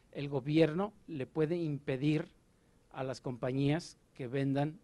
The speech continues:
su cultivo, eh, gene-, genéticamente modificado en esa área.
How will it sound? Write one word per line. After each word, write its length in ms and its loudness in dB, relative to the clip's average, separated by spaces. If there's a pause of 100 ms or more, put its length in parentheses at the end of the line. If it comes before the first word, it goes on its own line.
su 720 -4 (180)
cultivo, 640 0 (380)
eh, 160 -4 (100)
gene-, 360 -4
genéticamente 720 -4
modificado 580 -2
en 100 0
esa 260 4
área. 220 8